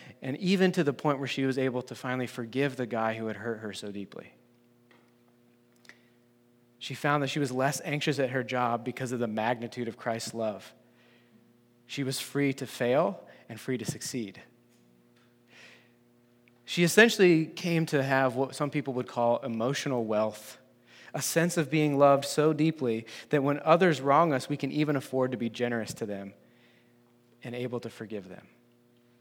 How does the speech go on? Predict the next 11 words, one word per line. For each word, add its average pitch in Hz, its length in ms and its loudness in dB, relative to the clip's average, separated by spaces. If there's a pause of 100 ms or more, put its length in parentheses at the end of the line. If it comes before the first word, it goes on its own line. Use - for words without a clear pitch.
(840)
Her 147 140 0
anger 151 380 4
against 127 280 0
her 120 120 -4
former 127 340 -2
boyfriend 123 480 0
and 110 180 -6
men 120 180 0
in 113 140 -4
general 113 400 -4
subsided. 123 720 -4